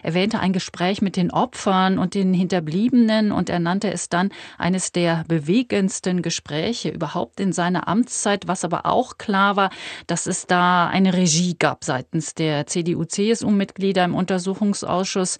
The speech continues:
Also de Maizière war der letzte Zeuge. Gestern Abend um dreiundzwanzig Uhr dreißig ist da Schluss. Und da fragt man sich natürlich, warum wird dieser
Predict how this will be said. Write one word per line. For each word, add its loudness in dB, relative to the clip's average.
Also 0
de 2
Maizière 2
war 4
der 0
letzte 0
Zeuge. 0
Gestern -2
Abend 0
um -2
dreiundzwanzig -2
Uhr -4
dreißig -4
ist -8
da -4
Schluss. -4
Und -2
da -2
fragt -4
man 0
sich -8
natürlich, -4
warum -2
wird -4
dieser 0